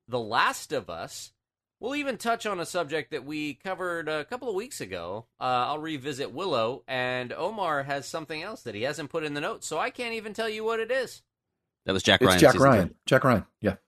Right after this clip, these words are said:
Speaker 1: Oh, it's Jack Ryan. Omar has
Speaker 3: Yeah, I
Speaker 1: something
Speaker 3: just
Speaker 1: that
Speaker 3: did,
Speaker 1: he
Speaker 3: I just
Speaker 1: already
Speaker 3: had to
Speaker 1: put in the notes that I have no
Speaker 2: I put
Speaker 1: idea
Speaker 2: it in
Speaker 1: what
Speaker 2: the
Speaker 1: it
Speaker 2: note.
Speaker 1: was,
Speaker 2: Oh my
Speaker 1: so
Speaker 2: God.
Speaker 1: I didn't say it right.
Speaker 2: I put it in the notes. On behalf of Omar,
Speaker 3: I have it right. It doesn't matter. That's fine.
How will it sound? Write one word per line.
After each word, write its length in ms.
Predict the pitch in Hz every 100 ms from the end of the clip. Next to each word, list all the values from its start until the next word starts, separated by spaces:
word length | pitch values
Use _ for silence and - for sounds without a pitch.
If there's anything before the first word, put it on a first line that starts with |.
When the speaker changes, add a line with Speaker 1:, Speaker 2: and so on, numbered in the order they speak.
| -
Speaker 1:
Oh, 200 | 220 131
it's 160 | 107
Jack 240 | - 165 -
Ryan. 320 | 190 139 87 _ _ _ _ -
Omar 240 | 277 262
has 160 | 233 226
Speaker 3:
Yeah, 60 |
I 20 |
Speaker 1:
something 120 | 208 220
Speaker 3:
just 120 | 208
Speaker 1:
that 60 |
Speaker 3:
did, 60 | 208
Speaker 1:
he 40 | 208
Speaker 3:
I 60 |
just 100 | 202
Speaker 1:
already 200 | 214 285
Speaker 3:
had 60 | -
to 20 |
Speaker 1:
put 140 | 214 175
in 120 | 156
the 80 | 139
notes 380 | 120 131 -
that 160 | 151 151
I 140 | 196
have 200 | 202 170
no 80 | 135
Speaker 2:
I 140 | 139 170
put 140 | 165
Speaker 1:
idea 140 | 104
Speaker 2:
it 20 | 92
in 60 |
Speaker 1:
what 80 | 92
Speaker 2:
the 60 | 80
Speaker 1:
it 20 |
Speaker 2:
note. 80 | 80
Speaker 1:
was, 100 | -
Speaker 2:
Oh 40 |
my 80 | 92
Speaker 1:
so 100 | 87 78
Speaker 2:
God. 40 | -
Speaker 1:
I 80 |
didn't 300 | 196 185 180 -
say 220 | 160 175
it 60 |
right. 320 | 196 254 156 - _ _ _ _ _ _ _ -
Speaker 2:
I 280 | 95 98
put 200 | 104 101
it 80 | 87
in 120 | 78
the 60 | 76 -
notes. 260 | - - - _ _ _ _ _ _ _ _ -
On 120 | 90
behalf 360 | 87 107 123 113
of 80 | 82
Omar, 500 | 87 82 78 76 - _ _ _ _ _ _ _ _ _ _ _ _ - _ -
Speaker 3:
I 80 | 120
have 240 | 190 160
it 40 |
right. 220 | 104 117 113
It 100 | 113
doesn't 200 | 87 80
matter. 180 | 73 -
That's 160 | 104
fine. 160 | 78